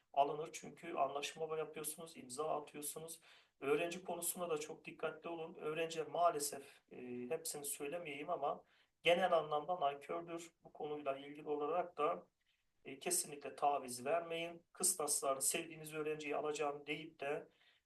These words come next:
e, kıstaslardan taviz vermeyin.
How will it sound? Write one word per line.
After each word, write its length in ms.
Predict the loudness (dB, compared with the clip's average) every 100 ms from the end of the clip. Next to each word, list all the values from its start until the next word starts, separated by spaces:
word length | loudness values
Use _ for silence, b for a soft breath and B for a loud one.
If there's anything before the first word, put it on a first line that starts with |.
| _
e, 180 | -14 -12
kıstaslardan 920 | 0 0 2 0 4 4 4 2 0
taviz 560 | 0 2 2 -2 -8 0
vermeyin. 640 | 2 2 0 -4 -6 -10